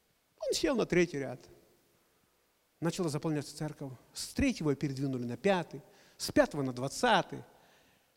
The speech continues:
потом у дверей, и, наконец, выдворили его с дверей. Он вышел на улицу,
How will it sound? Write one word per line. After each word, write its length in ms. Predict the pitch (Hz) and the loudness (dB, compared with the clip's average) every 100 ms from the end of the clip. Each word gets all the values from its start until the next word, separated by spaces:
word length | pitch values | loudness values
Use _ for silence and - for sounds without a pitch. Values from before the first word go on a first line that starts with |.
| _ - | _ -10
потом 260 | 165 294 208 | 2 4 6
у 60 | |
дверей, 680 | 156 196 214 226 190 156 127 - - - | 6 6 8 6 6 2 -2 -10 -14 -8
и, 40 | |
наконец, 460 | 139 165 170 147 139 | -4 0 0 0 -6
выдворили 680 | 123 170 135 127 123 113 | -4 -4 -4 -4 -4 -4
его 240 | 117 110 107 | -6 -8 -12
с 60 | |
дверей. 440 | 113 107 104 107 - _ _ _ _ _ _ _ _ - | -14 -12 -12 -14 -20 _ _ _ _ _ _ _ _ -10
Он 120 | 135 | -6
вышел 260 | 196 - | -4 -2
на 120 | 143 131 | 0 0
улицу, 480 | 151 135 - 117 | -2 -8 -10 -16